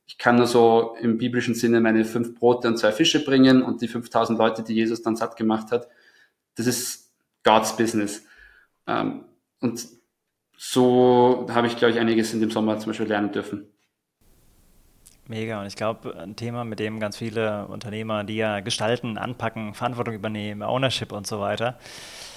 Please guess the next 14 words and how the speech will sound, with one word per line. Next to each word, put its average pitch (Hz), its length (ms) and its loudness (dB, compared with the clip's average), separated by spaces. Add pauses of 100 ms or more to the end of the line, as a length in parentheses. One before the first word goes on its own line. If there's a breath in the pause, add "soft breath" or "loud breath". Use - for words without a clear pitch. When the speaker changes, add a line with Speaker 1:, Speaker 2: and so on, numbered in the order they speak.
(240 loud breath)
Speaker 2:
ähm, 104 400 -4
davon 120 260 -8
ge-, 117 100 -8 (420)
angetrieben 135 680 -2
sind, 127 420 -2 (100)
manchmal 120 240 -8
auch - 60 -8
zu - 160 -4
sehr 139 200 0
getrieben, 123 680 -4
ich - 120 -20
glaub, 113 160 -10
voll 120 400 -8
damit 110 600 -4